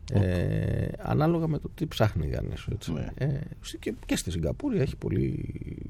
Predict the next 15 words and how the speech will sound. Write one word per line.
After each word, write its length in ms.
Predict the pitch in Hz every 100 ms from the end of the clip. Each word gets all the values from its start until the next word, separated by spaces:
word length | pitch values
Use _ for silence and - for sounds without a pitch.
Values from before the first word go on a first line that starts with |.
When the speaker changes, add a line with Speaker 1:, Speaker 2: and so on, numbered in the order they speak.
| -
Speaker 1:
πο-, 80 | - -
πο-, 100 | -
πολύ 300 | - 123 123 -
όμορφες 420 | 87 131 107 90
και 180 | - 107
εξωτερικά. 600 | 107 - - - - 156 156
Τώρα 180 | 151
είναι 100 | 147
πολύ 240 | 143 131 135
δύσκολο 420 | 131 - 113 107
να, 320 | 92 85 82 104 - - - - - -
να 100 | -
γνωρίσεις, 540 | 92 90 95 90 - -
έτσι, 460 | 85 - 80 - - - 78
βαθιά 580 | 78 - - 98 90